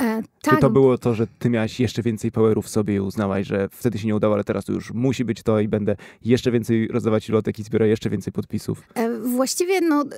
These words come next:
Speaker 1: od tego mojego poweru niewiele zależało, bo jeden lider, on jest po to, żeby skupiać i mobilizować, ale im więcej ludzi ma wokół siebie, im więcej tych ulotek zostanie rozniesionych,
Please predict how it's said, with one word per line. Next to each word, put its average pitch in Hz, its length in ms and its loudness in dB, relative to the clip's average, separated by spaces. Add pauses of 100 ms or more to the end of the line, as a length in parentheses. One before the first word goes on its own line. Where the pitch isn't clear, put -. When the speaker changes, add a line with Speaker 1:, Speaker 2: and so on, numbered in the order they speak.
(100)
Speaker 1:
od 269 140 -6
tego 294 240 0
mojego 294 280 2
poweru 285 380 0
niewiele 277 400 2
zależało, 240 580 2
bo 202 160 2
jeden 269 380 2
lider, 254 380 2
on 254 120 0
jest 247 140 -2
po 262 120 -4
to, 247 100 0
żeby 240 200 -2
skupiać 262 580 -2
i 247 100 -4
mobilizować, 226 880 0
ale 233 320 0
im 269 220 2
więcej 262 340 0
ludzi 233 220 0
ma 220 120 0
wokół 214 260 -2
siebie, 220 320 0
im 214 60 0
więcej 240 260 0
tych - 180 -4
ulotek 233 340 0
zostanie 226 260 -2 (120)
rozniesionych, 208 640 -2